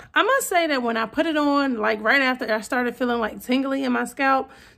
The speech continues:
Not that it hurts or anything, but I guess that's to let you know it's working. I guess. <laughs> Um, it has olive oil in it, and that promotes a healthy scalp, repairs damage, and adds even more shine. And then it has omega-three.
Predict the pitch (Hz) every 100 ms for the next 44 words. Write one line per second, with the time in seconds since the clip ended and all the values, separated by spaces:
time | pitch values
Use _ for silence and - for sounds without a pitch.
0 | - 339 - 254 208 - 254 302 285 262
1 | 269 262 262 262 240 214 - - 220 208
2 | - 208 214 233 247 226 208 - 214 285
3 | 285 277 254 _ _ _ _ _ _ -
4 | 196 180 196 233 185 208 - - 226 -
5 | - _ - 466 381 - 269 277 269 269
6 | 262 285 233 220 269 302 294 294 285 269
7 | 269 269 226 220 240 240 240 240 240 240
8 | - - - 214 233 262 254 220 - 269
9 | 262 269 226 202 233 220 196 208 247 247
10 | 233 214 220 220 226 220 254 226 214 202
11 | 180 196 - 262 269 269 285 330 247 277
12 | 285 269 254 247 247 240 - 226 226 208
13 | 202 - 254 302 320 320 320